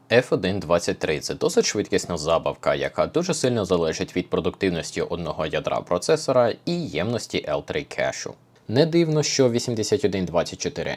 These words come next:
М знову займає останню позицію, він не може наздогнати ні ві три, ні ві чотири Xeon. Звичайно, Ryzen п'ять п'ять тисяч шістсот значно швидший в цій забавці. Тепер давайте подивимось на споживання електроенергії.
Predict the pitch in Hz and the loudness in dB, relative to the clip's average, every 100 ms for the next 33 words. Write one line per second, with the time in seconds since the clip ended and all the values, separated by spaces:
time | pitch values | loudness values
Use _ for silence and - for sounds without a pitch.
0 | - 127 120 104 90 147 190 156 117 95 | -4 -2 -2 -4 -4 -2 2 4 4 2
1 | 87 80 - - - 73 147 131 151 165 | 0 -2 -6 -8 -8 -8 -4 -4 -2 -2
2 | - 139 127 - - - 92 113 170 180 | 2 2 2 -4 -18 -16 0 2 4 4
3 | 170 147 143 135 - 123 117 110 - 95 | 4 4 4 2 4 2 2 -2 -2 0
4 | 101 190 170 160 131 131 127 - 87 113 | 0 2 0 0 2 2 2 0 0 2
5 | 160 139 - - 80 98 92 87 76 78 | 2 0 0 -2 -2 -2 -2 -2 -4 -6
6 | 62 57 - - - _ 110 123 156 160 | -8 -8 -14 -16 -20 _ -4 -2 0 2
7 | 156 156 160 170 90 82 95 - 87 - | 2 2 0 0 0 0 -2 0 -2 0
8 | 85 - 78 78 - - - 170 156 107 | -2 -2 -6 -6 -4 -4 0 2 2 0
9 | 78 78 151 170 - 135 131 - 123 - | -2 -4 -4 -6 -2 -2 0 -2 -4 -6
10 | 151 151 - - - - - - _ _ | -8 -6 -8 -6 -6 -8 -14 -16 _ _
11 | _ _ _ - _ - 92 185 185 160 | _ _ _ -20 _ -2 6 6 6 8
12 | 156 151 139 127 139 127 117 - 90 92 | 10 8 6 10 10 8 2 0 2 2
13 | - 147 101 85 85 104 117 92 78 76 | 4 2 2 0 0 0 -2 -2 -2 -4
14 | - 95 92 92 85 - 80 - | -4 -4 -2 -2 -4 -4 -8 -8